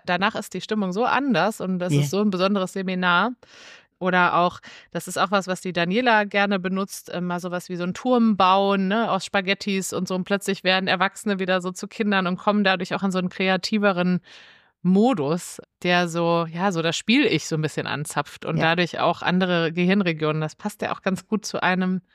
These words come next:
Speaker 2: Ja, dem
Speaker 1: ähm,
Speaker 2: O-Ton
Speaker 1: einigen,
Speaker 2: von der
Speaker 1: ne?
Speaker 2: Elisa, genau. Dann
Speaker 1: Genau.
Speaker 2: würden wir den jetzt direkt mal anfügen. Das passt nämlich wunderbar.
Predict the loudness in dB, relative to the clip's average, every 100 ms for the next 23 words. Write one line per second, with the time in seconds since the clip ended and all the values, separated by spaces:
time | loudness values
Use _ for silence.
0 | _ _ -8 -2 2 2 4 2 4 2
1 | 2 2 2 2 0 0 4 4 4 4
2 | 4 2 2 4 2 2 0 0 2 2
3 | 2 4 4 4 2 -2 -4 0 2 2
4 | 0 -2 -2 0 0 -4 -6 -6 -4 -2
5 | -2 -2 -2 -2 -2 -2 0 -2